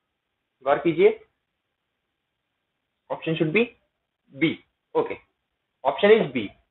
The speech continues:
तो आप देखिए, directly आप solve कर पा रहे हैं directly इन questions को बिना कोई, मतलब, resistance आए। आप direct क्वेश्चन को solve कर सकते हैं अगर आपको ये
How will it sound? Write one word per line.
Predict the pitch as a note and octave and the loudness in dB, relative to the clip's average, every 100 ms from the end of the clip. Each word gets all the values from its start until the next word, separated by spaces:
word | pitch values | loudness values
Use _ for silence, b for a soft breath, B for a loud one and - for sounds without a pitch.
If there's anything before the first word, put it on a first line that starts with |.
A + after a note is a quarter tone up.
| _ _ A#3 | _ _ 0
तो | |
आप | - A3+ A#3+ | 6 6 6
देखिए, | B3 C4 G#3+ | 2 -2 4
directly | E3+ F3 G#3+ A#3+ B3+ B3 - _ _ F3+ | 6 6 4 0 -2 -4 -10 _ _ 2
आप | G#3+ - - | 2 0 4
solve | G3 A3+ | 8 8
कर | A3+ A3+ | 6 4
पा | A3 G#3 | 8 6
रहे | G#3 G#3 | 6 4
हैं | G#3+ | 6
directly | F3+ F#3+ G3+ G#3 | 6 6 2 -2
इन | G3 | 0
questions | F#3 F3 F#3 - | -2 -2 -6 0
को | G#3+ G#3+ | 4 4
बिना | D3+ E3+ G3 G3+ | 4 6 6 6
कोई, | G3 G3 G3+ | 2 2 2
मतलब, | F#3 G3 E3 | 6 6 8
resistance | C#3+ D#3 D#3 E3 C#3 | 6 4 2 -2 2
आए। | G#2+ G#2+ - _ _ | 2 2 -2 _ _
आप | E3+ | 0
direct | E3+ F#3+ G#3+ - | 6 6 6 0
क्वेश्चन | G3+ G#3 | -6 -2
को | G3+ | 0
solve | G#3 F#3+ F#3+ | 4 4 6
कर | F#3+ | 4
सकते | F3 - F#3+ | 4 2 2
हैं | G#3+ | 4
अगर | G3 G3 | 6 6
आपको | F#3+ F#3 G3+ | 6 4 -2
ये | F#3+ | 2